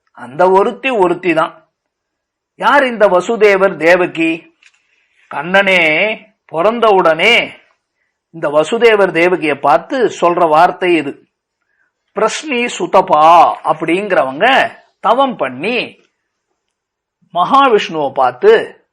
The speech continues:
"நீ எங்களுக்கு மூணு தடவை பிள்ளையா பிறக்கணும்" அப்படின்னு கேட்டாங்க. அதே போல அந்த மகாவிஷ்ணு அவங்களுக்கும்,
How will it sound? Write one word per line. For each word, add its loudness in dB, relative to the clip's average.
"நீ -6
எங்களுக்கு -4
மூணு -2
தடவை 2
பிள்ளையா 2
பிறக்கணும்" -4
அப்படின்னு -2
கேட்டாங்க. 0
அதே 2
போல 2
அந்த 0
மகாவிஷ்ணு 0
அவங்களுக்கும், 0